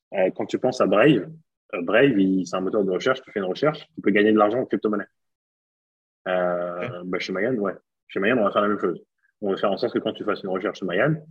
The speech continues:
Speaker 1: tu cliques sur une publicité, et ben, on te dit, « Ok, euh, tu nous as fait gagner, euh, trente centimes, quarante centimes, bah, toi, tu gagneras trois centimes. » C'est, c'est tout bête, mais, mais c'est déjà ça. Tu vois ? Et donc, ce revenue sharing,
Speaker 2: C'est
Speaker 1: il est, il est incroyable.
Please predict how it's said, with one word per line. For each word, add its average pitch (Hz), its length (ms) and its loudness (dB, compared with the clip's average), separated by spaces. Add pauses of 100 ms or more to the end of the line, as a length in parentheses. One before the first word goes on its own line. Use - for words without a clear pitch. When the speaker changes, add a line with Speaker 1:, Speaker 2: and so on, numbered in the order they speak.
(280)
Speaker 1:
tu - 100 -2
cliques 139 180 4
sur 123 100 6
une 104 60 6
publicité, 110 640 2 (560)
et 95 100 -2
ben, 92 220 0
on 87 40 -6
te 95 120 -2
dit, « 107 240 2
Ok, - 120 0
euh, 120 300 4 (120)
tu 107 60 -6
nous 101 200 -2
as 95 40 -2
fait 107 140 0
gagner, 104 300 0
euh, 92 120 -2
trente 110 240 -8
centimes, 107 300 -4
quarante 95 220 -2
centimes, 95 240 -2
bah, 92 100 0
toi, 113 120 -4
tu 98 100 -6
gagneras 95 240 -2
trois 104 160 -6
centimes. » 104 240 -16 (1000)
C'est, 87 100 -10 (100)
c'est 90 140 -8
tout - 80 0
bête, 156 200 4
mais, 90 440 -2
mais 90 140 -4
c'est 92 120 -6
déjà 95 180 2
ça. 90 160 -2 (760)
Tu 95 80 0
vois ? 104 200 0 (1500)
Et 95 80 -2
donc, 95 160 -2
ce - 80 0
revenue 104 300 4
sharing, 107 280 2
Speaker 2:
C'est 113 80 2
Speaker 1:
il 98 80 4
est, 90 200 4
il 90 80 -6
est - 20 -6
incroyable. 98 360 -8